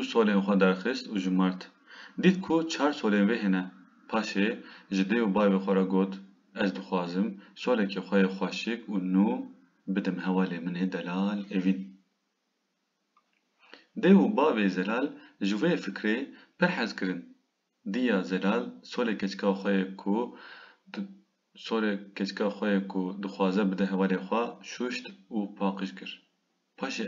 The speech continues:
ev sola kirin nav çanteyê Zelalê. Sibê bû, Evîn û Zelal çawa hevdû dîtin, Zelal xweşt ku solê xwe ji çanteyê derxe û bide he-, Evînê.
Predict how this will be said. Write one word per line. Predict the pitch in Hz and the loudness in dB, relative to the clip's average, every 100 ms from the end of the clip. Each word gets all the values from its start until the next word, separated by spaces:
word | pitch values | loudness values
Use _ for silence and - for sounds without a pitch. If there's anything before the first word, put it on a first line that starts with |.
| 123 | -2
ev | 113 | -2
sola | - 120 101 98 - - - - - _ _ - | -2 0 0 -2 -6 -18 -20 -20 -20 _ _ -4
kirin | 120 107 | 0 4
nav | 98 104 | 4 2
çanteyê | - 95 87 95 101 | -2 -6 -6 -2 -2
Zelalê. | 92 87 90 90 87 _ _ _ _ _ | -2 -4 -6 -8 -12 _ _ _ _ _
Sibê | - 113 98 87 - | -10 -2 0 0 0
bû, | 95 107 113 - _ _ | 0 0 -2 -10 _ _
Evîn | - 98 95 104 | 0 2 4 2
û | 98 | 0
Zelal | 90 90 92 98 | -4 -4 -2 -2
çawa | 98 113 104 98 | -2 -2 -2 0
hevdû | 95 90 92 | 0 0 -2
dîtin, | 92 101 - 120 120 - - - | 0 -2 -4 -8 -8 -14 -18 -4
Zelal | 98 104 104 | 0 2 0
xweşt | 127 139 - | -4 -8 -6
ku | 104 | -8
solê | - 120 110 | -2 0 0
xwe | 98 107 131 117 | -2 -2 0 0
ji | 98 | -2
çanteyê | 98 98 98 107 | 0 0 2 2
derxe | 120 123 | 4 4
û | 107 104 | 2 0
bide | 98 98 | 2 0
he-, | 98 92 107 | -4 -4 -2
Evînê. | 92 95 92 | 2 4 2